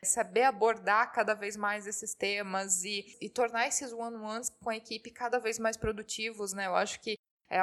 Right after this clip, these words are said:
e, e é uma coisa super importante esse feedback, tanto, é, de tu dar o feedback pra tua equipe, quanto de tu pedir o feedback da tua equipe pra ti. Então,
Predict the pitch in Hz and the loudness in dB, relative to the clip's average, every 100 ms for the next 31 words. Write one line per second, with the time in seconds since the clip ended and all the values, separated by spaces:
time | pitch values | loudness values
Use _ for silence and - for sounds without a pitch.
0 | 190 - 220 202 - 226 254 294 277 254 | 4 0 -6 -6 2 4 4 0 -2 -4
1 | - - 254 233 233 226 226 - 226 240 | -6 2 2 2 2 2 2 4 6 6
2 | 226 233 - - 226 190 190 196 - - | 4 0 0 -4 -6 -2 0 -2 -4 -2
3 | 226 214 214 233 _ _ _ - 202 196 | 0 0 0 -2 _ _ _ 0 0 -2
4 | 220 247 208 214 302 - 277 208 208 226 | -6 -4 4 6 6 2 -6 0 0 0
5 | 247 240 226 214 - 190 220 254 - 220 | -6 -6 -2 -2 -2 -6 -4 -2 2 2
6 | 233 226 233 247 240 196 269 - 269 208 | 0 -6 -4 -4 -4 -2 2 2 0 0
7 | 226 226 226 220 214 - 233 - 214 214 | 0 0 -4 -2 -2 -4 -4 0 0 0
8 | - 202 175 - - - - 208 226 226 | -2 -4 -4 -12 -20 -20 -14 -10 -10 -2
9 | 254 240 | 0 2